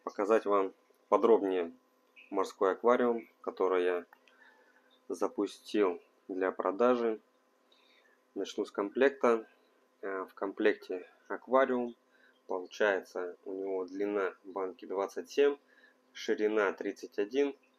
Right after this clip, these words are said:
и высота тридцать пять сантиметров. Получается двадцать девять литров. А, в комплект входит покровная сетка,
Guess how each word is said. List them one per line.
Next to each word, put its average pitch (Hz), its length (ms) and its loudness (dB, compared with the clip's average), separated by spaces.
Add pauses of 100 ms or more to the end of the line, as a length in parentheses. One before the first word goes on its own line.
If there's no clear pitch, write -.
(520)
и 127 140 4
высота 110 480 4
тридцать - 320 -2
пять 104 220 4
сантиметров. 92 680 -2
Получается 92 500 -2
двадцать 92 440 -2
девять 92 360 -6
литров. 85 300 -14 (1500)
А, 98 220 -2
в - 60 -14
комплект - 440 4
входит 95 500 2 (640)
покровная 98 640 0
сетка, 127 580 2